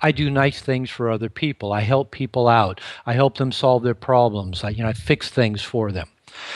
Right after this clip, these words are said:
Now, where this can kind of turn into a major problem for nice guys is because one of our attachments is that fixer identity, that caretaker identity, and we think we get value from it.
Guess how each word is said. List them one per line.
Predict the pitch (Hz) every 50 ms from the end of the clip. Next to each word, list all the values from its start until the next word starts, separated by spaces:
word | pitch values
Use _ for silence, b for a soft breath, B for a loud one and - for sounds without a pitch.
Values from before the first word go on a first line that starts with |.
| B B B
Now, | 143 143 135 123 120 - - - _ _ _ _ _ _ _ _ _ _ _ _ _ _ _ - 175
where | 139 131 139 185 240 277
this | 233 226 196 -
can | - 143 131
kind | 110 - 165 196 233
of | 233 -
turn | - 147 135 135
into | 131 127 123 117 117
a | 131 131 127
major | 123 127 147 165 147 139
problem | 117 - 151 160 180 190 175
for | - 131 120
nice | 120 123 139 180 208 - -
guys | - 110 101 95 104 107 107 - - B B B B
is | B 156 151 135
because | 143 151 - - 165 151 135 139
one | 151 170 180
of | 160 143
our | 135 123
attachments | 120 - - 156 180 208 220 - - 139 127 120 113 - -
is | 156 147 147 143 127
that | 123 127 131 127 123 - -
fixer | - - - - 196 196 - - - 135 117 117 - -
identity, | 131 127 117 117 151 165 147 120 95 90 90
that | 98 107 107 110 -
caretaker | - 156 151 143 139 - 135 123 117 - 120 117 - B B B B B B B
identity, | 139 131 113 101 131 147 160 165 139 120 113
and | 107
we | 113 110
think | - 147 135 127
we | 123
get | 110 120 110
value | 104 120 127 127 156 180 170 143
from | 120 - - 110 101 95 101
it. | 104 -